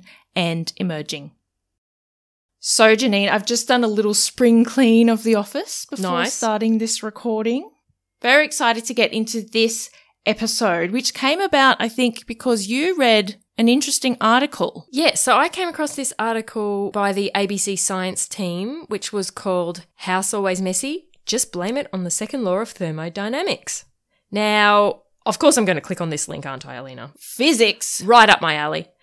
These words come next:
Speaker 2: And it's a really interesting article. It suggests that maybe universal forces are more to blame for mess and clutter than you yourself, maybe.
Speaker 1: Well, that's just great news.
Speaker 2: I
Speaker 1: Like,
Speaker 2: know.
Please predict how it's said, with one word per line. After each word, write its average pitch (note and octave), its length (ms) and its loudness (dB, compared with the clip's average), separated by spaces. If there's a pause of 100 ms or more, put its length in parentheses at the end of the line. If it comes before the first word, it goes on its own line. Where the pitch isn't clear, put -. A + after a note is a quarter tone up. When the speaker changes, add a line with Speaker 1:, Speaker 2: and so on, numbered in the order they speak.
Speaker 2:
And C#4 320 2
it's F4 200 2
a B3+ 120 -2
really E4+ 260 2
interesting A#3+ 440 -2
article. D#4 460 0
It A#3+ 160 -2
suggests B3 560 -2
that A3 240 -4
maybe A3+ 280 -2
universal G#3+ 720 -2
forces F#3+ 520 -6 (100)
are F#3+ 220 -2
more G3 280 0
to B3 100 -2
blame F#3+ 400 -4
for G3+ 180 -6
mess F#3+ 260 -2
and G3 140 -6
clutter F3+ 460 -8
than F#3+ 240 -4
you G3+ 180 -2
yourself, G3 540 -2
maybe. E3 360 -4
Speaker 1:
Well, C#4 120 -2
that's D#4+ 240 0
just E4 200 -2
great A#3+ 220 0
news. A3+ 320 -2
Speaker 2:
I C4+ 80 -2
Speaker 1:
Like, A#3+ 60 0
Speaker 2:
know. C#4+ 400 6